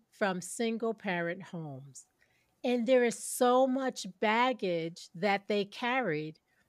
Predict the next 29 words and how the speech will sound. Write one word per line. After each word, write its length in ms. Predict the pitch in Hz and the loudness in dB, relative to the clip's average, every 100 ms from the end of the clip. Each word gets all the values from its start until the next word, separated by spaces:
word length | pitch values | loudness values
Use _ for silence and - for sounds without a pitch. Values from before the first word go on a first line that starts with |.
| _ | _
because 640 | 233 226 - 233 220 - - _ | -2 0 2 2 2 -2 -10 _
they 300 | 165 185 233 | -6 2 4
didn't 240 | 233 240 214 | 4 2 2
have 280 | 226 202 196 | 2 2 2
mom 360 | 196 202 202 | 2 2 2
in 140 | 170 151 | 0 -4
the 100 | 151 | -4
house 340 | 151 139 - | -6 -8 -8
or 120 | 170 | -6
they 200 | 156 208 | -2 -2
didn't 240 | 208 220 196 | 0 0 0
have 280 | 196 165 | -2 -2
dad 360 | 175 175 185 165 | 0 2 2 0
in 140 | 160 156 | -4 -4
the 80 | |
house. 480 | 147 160 147 135 - _ _ _ _ _ _ _ - | -8 -12 -16 -18 -20 _ _ _ _ _ _ _ 0
And 240 | 247 277 | 4 6
it 160 | 320 320 | 4 2
really 460 | 220 277 294 330 320 - | 2 4 6 4 -2 2
impacted 840 | 233 247 - 190 175 - 202 202 - | 2 2 0 0 0 -2 -4 -4 -4
their 300 | 185 190 196 | 0 0 0
development. 840 | 185 208 247 339 262 160 143 139 _ _ _ _ _ _ | -2 0 -2 -2 -6 -8 -8 -12 _ _ _ _ _ _
There 260 | 175 254 311 | 0 2 4
is 400 | 269 240 226 196 | 4 4 4 0
a 400 | 196 180 175 180 _ _ _ _ _ | -2 -2 -4 -8 _ _ _ _ _
study 880 | - - - 254 190 156 143 160 - _ _ _ _ _ _ _ _ | -18 -4 4 6 6 0 -4 -10 -16 _ _ _ _ _ _ _ _
that 260 | 214 190 185 | 0 0 0
talks 400 | 254 240 - - | 0 0 -2 -6
about 540 | 185 180 170 156 156 | 0 0 2 0 -2